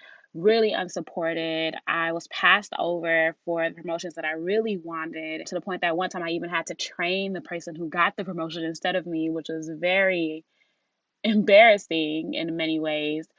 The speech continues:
And I went through so many different things that by the time that I was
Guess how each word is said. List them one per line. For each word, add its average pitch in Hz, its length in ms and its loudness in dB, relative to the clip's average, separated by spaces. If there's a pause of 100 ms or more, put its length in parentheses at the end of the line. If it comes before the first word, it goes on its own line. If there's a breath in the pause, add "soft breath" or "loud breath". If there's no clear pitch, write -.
(460 loud breath)
And 202 420 4
I 196 120 4
went 214 220 0
through 247 120 -2
so 196 320 -2
many 190 260 -4
different 180 400 -10
things 202 500 -6
that 170 380 0 (420)
by 208 160 6
the 208 100 2
time 247 240 2
that 311 100 4
I 302 80 4
was 208 180 -2